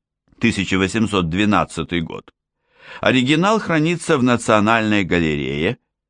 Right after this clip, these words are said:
а копия, любовно прозванная пражанами Тереской, установлена в парке дворца Клам-Галасов.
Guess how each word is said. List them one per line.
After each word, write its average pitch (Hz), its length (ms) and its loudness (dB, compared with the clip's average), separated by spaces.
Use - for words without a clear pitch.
а 120 140 2
копия, 151 840 0
любовно 107 580 2
прозванная 95 720 2
пражанами 92 840 2
Тереской, 95 880 0
установлена 170 800 0
в 143 120 -10
парке 131 360 0
дворца 104 640 0
Клам-Галасов. 98 1300 0